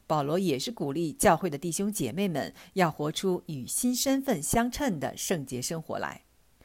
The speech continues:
我们注意到，在保罗书信当中，保罗除了就教会当时出现的一些问题而进行回答之外，他通常也会说一些教义的问题，因信称义、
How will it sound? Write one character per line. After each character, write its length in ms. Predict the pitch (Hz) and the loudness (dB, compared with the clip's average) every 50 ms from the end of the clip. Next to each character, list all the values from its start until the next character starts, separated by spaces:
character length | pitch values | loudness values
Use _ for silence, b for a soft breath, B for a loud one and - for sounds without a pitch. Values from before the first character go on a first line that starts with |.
| b b b b b b b b b b b b | b b b b b b b b b b b b
我 80 | 220 226 | 6 6
们 100 | 240 277 | 8 8
注 140 | 269 339 311 | 6 4 4
意 120 | 277 269 | 4 4
到， 240 | 269 285 262 233 220 | 6 6 6 6 6
在 160 | 208 247 220 | 6 4 4
保 160 | - 180 156 | 6 4 4
罗 160 | 143 147 156 | 4 2 0
书 160 | 180 - 240 226 | 0 0 -2 0
信 160 | - 226 175 | 0 0 0
当 220 | 165 185 185 185 | 2 2 0 2
中， 260 | - 208 202 202 208 b b b b b b | 2 2 2 2 0 b b b b b b
保 160 | - 226 214 | 8 8 10
罗 220 | 190 180 190 240 247 | 10 10 8 6 6
除 220 | - - 208 214 | 4 2 4 6
了 120 | 247 262 240 | 6 6 4
就 180 | - 254 226 | 4 2 2
教 180 | 208 - 240 214 | 6 8 6 6
会 160 | - 226 202 | 6 4 4
当 220 | 190 214 202 208 226 | 4 4 4 4 2
时 260 | - - 165 151 156 | 0 0 -2 -2 -2
出 160 | - - 185 | 0 0 2
现 140 | 185 196 180 | 2 2 0
的 60 | 165 | 0
一 100 | 160 175 | -2 -2
些 180 | - - 180 190 | -2 0 0 2
问 240 | 220 294 294 220 | 2 2 2 2
题 200 | - - - 143 | 0 -2 -6 -4
而 140 | - 151 151 | -2 -2 -2
进 160 | - 180 165 | -2 -4 -6
行 200 | 151 - 160 160 | -4 -4 -4 -6
回 240 | 170 - 147 143 190 | -4 -2 0 0 2
答 180 | 196 196 139 - | 2 0 -2 -2
之 160 | - - 147 | -4 -4 -2
外， 240 | 147 143 120 113 b b b b b | 0 0 -2 -2 b b b b b
他 140 | - 175 175 | 0 0 2
通 200 | 175 190 180 180 | 2 0 -4 -2
常 220 | 175 175 139 151 | -2 -2 -4 -4
也 120 | 160 147 117 | -2 -6 -8
会 160 | - 156 147 | -6 -6 -8
说 180 | 147 - 170 165 | -6 -2 -2 -2
一 80 | 156 147 | 0 -2
些 220 | - - 160 170 | -2 -2 -4 -2
教 220 | - - 302 269 | 0 2 2 2
义 100 | 202 151 | 2 2
的 100 | 139 151 | -2 -4
问 160 | 147 151 135 123 | -4 -4 -6 -6
题， 300 | - - 147 127 - _ b b b b b b b | -8 -10 -12 -12 -12 _ b b b b b b b
因 140 | 202 208 214 | 2 2 2
信 200 | 202 226 190 151 | 4 2 0 -2
称 240 | - - 214 214 226 | -2 -4 -2 0 2
义、 260 | 233 220 156 - b | 2 2 0 0 b